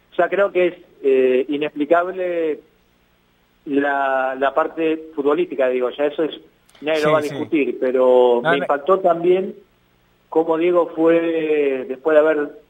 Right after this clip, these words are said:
Speaker 1: dejado también el fútbol profesional, fue entregando su voz y su cuerpo a las causas, eh, de América Latina, su amistad con Fidel Castro, su admiración con el Che Guevara, su acercamiento con Néstor y Cristina en Argentina,
Speaker 2: Con
Speaker 1: con Evo
Speaker 2: abuelas.
Speaker 1: Bolívar, abuelas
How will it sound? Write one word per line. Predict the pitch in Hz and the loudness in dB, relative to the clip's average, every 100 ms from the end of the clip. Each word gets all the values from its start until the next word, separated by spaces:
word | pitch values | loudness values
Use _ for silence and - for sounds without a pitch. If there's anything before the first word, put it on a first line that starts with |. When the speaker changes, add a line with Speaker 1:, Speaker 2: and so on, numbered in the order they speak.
| _ | _
Speaker 1:
dejado | 127 123 156 147 | -4 0 0 0
también | 135 147 147 143 | -4 -4 -8 -8
el | 139 120 | -10 -4
fútbol | 156 139 | 0 0
profesional, | 139 123 151 175 | -2 -4 -2 -2
fue | 165 156 | 2 0
entregando | 143 139 143 151 147 | 0 -2 0 0 -4
su | 139 135 | -8 -2
voz | 175 175 | -2 -2
y | |
su | - 135 | -12 -2
cuerpo | 170 180 | 0 0
a | 165 | -2
las | 131 | -2
causas, | 151 151 151 139 - - _ _ _ _ - | 0 0 2 0 -2 -12 _ _ _ _ -2
eh, | 135 123 123 123 120 123 135 123 | 0 2 2 2 2 0 -2 -2
de | |
América | 131 151 151 | 0 0 0
Latina, | 143 143 214 214 180 160 | -2 -2 0 0 0 -2
su | 139 | -4
amistad | 131 151 143 | -6 -2 -2
con | 139 131 127 120 120 113 113 | 0 0 0 -2 -6 -18 -4
Fidel | 131 135 | 2 2
Castro, | 139 202 196 165 143 | 2 0 0 -2 -2
su | 135 | 0
admiración | 127 127 127 139 120 | 0 -2 -2 -4 -4
con | 131 127 123 | -2 -4 -6
el | 117 | -4
Che | 135 | 2
Guevara, | 135 175 190 175 160 - - - _ | 4 4 4 2 0 -4 -18 -20 _
su | - 139 | -4 -2
acercamiento | 127 135 139 151 147 139 | -2 -4 -4 -4 -4 -2
con | 131 139 | -4 -6
Néstor | 151 147 | -4 0
y | 135 | 0
Cristina | 131 127 143 | 0 -4 -2
en | 135 | -2
Argentina, | 127 127 131 196 208 190 165 | -2 -4 -4 0 2 2 2
Speaker 2:
Con | 151 | 4
Speaker 1:
con | |
Evo | 139 | 4
Speaker 2:
abuelas. | 151 156 147 135 151 | 4 6 6 4 2
Speaker 1:
Bolívar, | 190 180 165 151 - _ _ _ _ _ - | 0 2 2 0 -6 _ _ _ _ _ -4
abuelas | 143 143 165 165 147 | -2 0 0 0 -4